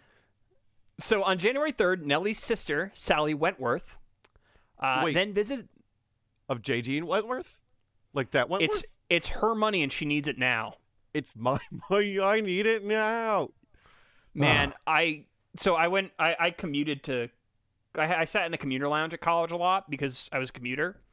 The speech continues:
Speaker 2: Yeah.
Speaker 1: And, um, that commercial would always come on the computer, commuter lounge T V, like, every day.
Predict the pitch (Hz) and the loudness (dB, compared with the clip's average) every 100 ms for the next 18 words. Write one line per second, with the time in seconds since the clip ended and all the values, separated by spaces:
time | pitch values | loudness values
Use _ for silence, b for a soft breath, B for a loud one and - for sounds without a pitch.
0 | b b 131 92 - _ 143 143 143 135 | b b 2 2 -2 _ 2 4 2 0
1 | 131 143 131 123 120 127 _ _ _ 147 | 0 0 2 0 -2 -10 _ _ _ 0
2 | 156 202 196 190 175 165 139 - 151 151 | 0 2 0 0 0 0 -2 -4 -2 0
3 | 156 - 151 143 139 135 135 127 160 180 | 0 -2 0 0 0 -4 -8 -6 -6 -8
4 | - - 151 147 143 139 131 - 143 131 | -10 -8 -2 0 2 0 0 -2 -2 0
5 | 127 123 117 113 - - _ _ _ _ | 0 0 -2 -4 -12 -18 _ _ _ _
6 | _ _ _ _ _ _ _ _ _ 147 | _ _ _ _ _ _ _ _ _ -2
7 | 143 151 131 220 - | 0 -2 -4 -6 -8